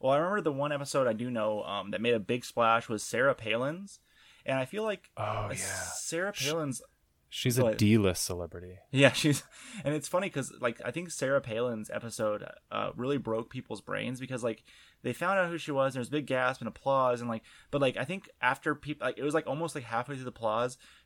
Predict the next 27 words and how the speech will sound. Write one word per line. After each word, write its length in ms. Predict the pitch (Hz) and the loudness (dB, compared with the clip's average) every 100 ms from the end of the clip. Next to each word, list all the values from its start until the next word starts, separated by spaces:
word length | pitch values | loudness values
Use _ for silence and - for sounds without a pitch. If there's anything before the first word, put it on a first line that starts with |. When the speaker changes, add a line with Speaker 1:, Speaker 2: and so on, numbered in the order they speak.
| _ _ _ | _ _ _
Speaker 1:
people 240 | - 147 151 | -8 -6 -4
kinda 220 | 139 131 | -2 0
realized, 280 | 123 123 - | 2 2 0
"Oh, 100 | 170 | 0
wait, 140 | 190 | 0
we 160 | 147 202 | 0 -2
hate 400 | 156 151 180 - | -4 -8 -8 -8
you." 240 | - - - _ _ _ - | -10 -12 -20 _ _ _ -2
And 220 | 117 120 | 0 0
so, 160 | - - | -2 0
<laughs> 60 | 143 | 2
like, 220 | 131 - | 2 4
it 140 | 147 | 2
was 100 | 160 | 4
just 160 | 175 160 | -2 0
a 60 | |
very 340 | 151 135 131 143 | 2 4 4 2
weird, 460 | 117 120 120 110 117 - - - - | 0 -4 -4 -6 -10 -20 -20 -16 -2
very 200 | 143 165 | 2 2
weird 280 | 143 139 117 | 2 0 0
moment 340 | 110 113 110 | 2 2 -2
in 60 | 104 | -4
reality 320 | 110 107 107 | -2 -2 -2
T 160 | 101 107 | -4 -6
V 180 | 104 107 | -2 -2
where 120 | 98 | -2
it's, 280 | 104 - - | -4 -6 -12